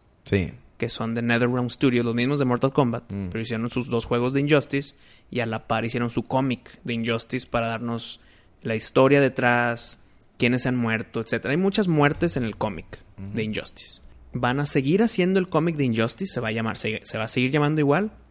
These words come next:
Speaker 2: pero va a entrar He-Man.
Speaker 1: ¿Qué?
Speaker 2: <laughs> Es confirmado.
Speaker 1: Pero nomás en el juego, no van a hacer un
Speaker 2: No, no,
Speaker 1: juego.
Speaker 2: no, no, no,
Speaker 1: Digo,
Speaker 2: en el
Speaker 1: perdón,
Speaker 2: cómic.
Speaker 1: nomás en el cómic.
Speaker 2: Esto puede confirmar a He-Man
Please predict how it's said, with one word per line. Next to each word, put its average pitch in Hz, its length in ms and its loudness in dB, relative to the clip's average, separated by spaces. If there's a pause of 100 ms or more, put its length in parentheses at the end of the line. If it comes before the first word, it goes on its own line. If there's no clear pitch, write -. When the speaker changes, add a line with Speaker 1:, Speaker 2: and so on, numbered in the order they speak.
(380)
Speaker 2:
pero 160 400 0 (680)
va 117 120 -4
a 117 60 -2
entrar 123 400 0 (840)
He-Man. 117 680 -2 (420)
Speaker 1:
¿Qué? 120 1200 2
Speaker 2:
<laughs> - 360 -20
Es 127 280 -2
confirmado. 123 800 2 (200)
Speaker 1:
Pero 147 220 6
nomás 185 280 2
en 202 80 4
el 185 60 6
juego, 185 240 8
no 139 160 4
van 147 140 2
a - 20 2
hacer 160 200 2
un 156 100 0
Speaker 2:
No, 135 80 0
no, 135 60 2
Speaker 1:
juego. 147 460 6
Speaker 2:
no, 131 160 -2
no, 127 60 0
no, 113 180 -6
Speaker 1:
Digo, 143 140 6
Speaker 2:
en 135 60 6
el 113 40 0
Speaker 1:
perdón, 139 220 8
Speaker 2:
cómic. 127 340 2
Speaker 1:
nomás 127 300 0
en 170 60 0
el 151 100 -2
cómic. 147 340 0 (720)
Speaker 2:
Esto 165 400 4
puede 160 300 6
confirmar 123 680 2
a 117 100 0
He-Man 135 680 2